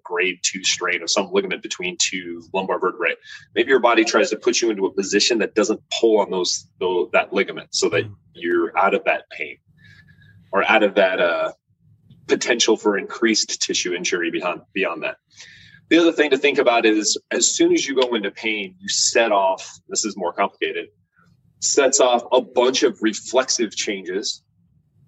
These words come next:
Speaker 1: in muscle activity, sensory reception,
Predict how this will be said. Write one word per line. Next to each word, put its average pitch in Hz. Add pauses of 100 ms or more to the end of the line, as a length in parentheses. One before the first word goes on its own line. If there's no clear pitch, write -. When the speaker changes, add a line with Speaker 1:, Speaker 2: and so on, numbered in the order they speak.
(600)
Speaker 1:
in 107
muscle 113
activity, 104 (420)
sensory 113
reception, 104